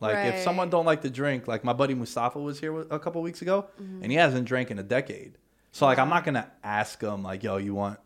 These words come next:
Speaker 1: that's
Speaker 2: Out of
Speaker 1: just weird.
Speaker 2: respect,
Speaker 1: Out of respect,
Speaker 2: yeah.
Speaker 1: yeah, of course. I have, uh, courtesy to, to others. So,
Speaker 2: Yeah.
Speaker 1: but when I got to the U F C event,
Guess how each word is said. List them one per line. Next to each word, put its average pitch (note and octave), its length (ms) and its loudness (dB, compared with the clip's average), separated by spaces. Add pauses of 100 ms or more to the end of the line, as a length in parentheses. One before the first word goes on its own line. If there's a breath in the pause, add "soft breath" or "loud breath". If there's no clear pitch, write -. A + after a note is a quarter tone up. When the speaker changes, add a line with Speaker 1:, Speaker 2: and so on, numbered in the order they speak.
(100)
Speaker 1:
that's G3 180 -2
Speaker 2:
Out G3+ 60 -4
of G3+ 40 -4
Speaker 1:
just G#3 140 -4
weird. D3 160 4
Speaker 2:
respect, G#3 220 -2
Speaker 1:
Out F#3 100 8
of F#3+ 80 2
respect, B3+ 380 0
Speaker 2:
yeah. - 80 0
Speaker 1:
yeah, D#3 40 2
of - 120 -6
course. A#2+ 460 -6
I C3+ 80 -2
have, C#3+ 280 -2 (140)
uh, C3 140 -4 (260)
courtesy D#3+ 380 -8
to, G2+ 180 -10 (920 soft breath)
to A#2 140 -4
others. G2 380 -4
So, C3 320 0
Speaker 2:
Yeah. G3+ 260 -10 (520)
Speaker 1:
but G2 360 -4
when A2 140 -6
I G2+ 80 -4
got A2 180 0
to A2+ 60 -10
the G2+ 80 -6
U G#2 140 -4
F F#2+ 80 -6
C C3+ 180 -4
event, G2 360 -2